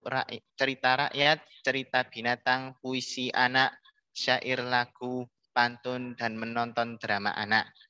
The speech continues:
Terus berbicara. Berbicara adalah peserta didik mampu mengungkapkan gagasan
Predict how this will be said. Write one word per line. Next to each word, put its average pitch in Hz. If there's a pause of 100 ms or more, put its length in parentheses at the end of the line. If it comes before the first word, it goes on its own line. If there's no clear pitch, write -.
(480)
Terus 165
berbicara. 110
Berbicara 131
adalah 127 (1200)
peserta 160
didik 151
mampu 151
mengungkapkan 160
gagasan 117